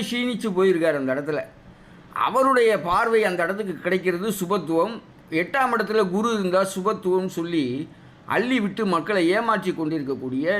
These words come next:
இந்த திருட்டு பொறுக்கி ஜோசியன், பித்தலாட்ட ஜோசியன் எப்படிலாம்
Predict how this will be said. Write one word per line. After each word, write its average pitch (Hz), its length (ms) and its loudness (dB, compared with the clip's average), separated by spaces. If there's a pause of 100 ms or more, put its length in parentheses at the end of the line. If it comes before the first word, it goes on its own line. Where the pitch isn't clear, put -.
இந்த 143 140 0 (220)
திருட்டு 214 320 0 (680)
பொறுக்கி 214 280 0 (100)
ஜோசியன், 180 440 0 (460)
பித்தலாட்ட 196 480 0 (120)
ஜோசியன் 180 440 0
எப்படிலாம் 208 640 0